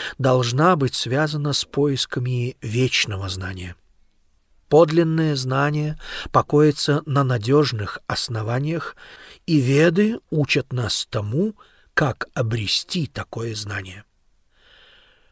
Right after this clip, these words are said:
Слово «Веда» означает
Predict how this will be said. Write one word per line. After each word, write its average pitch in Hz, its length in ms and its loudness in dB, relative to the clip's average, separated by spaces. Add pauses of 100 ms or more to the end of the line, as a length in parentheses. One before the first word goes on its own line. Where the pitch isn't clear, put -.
Слово 151 720 4
«Веда» 151 600 2 (600)
означает 123 840 0